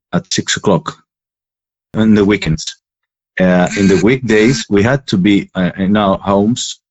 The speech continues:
at the, the maximum nine o'clock in the, uh, uh, night.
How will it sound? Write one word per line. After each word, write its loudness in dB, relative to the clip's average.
at -2
the, 2
the 0
maximum 2
nine 2
o'clock 0
in 2
the, -2
uh, 0
uh, -4
night. -2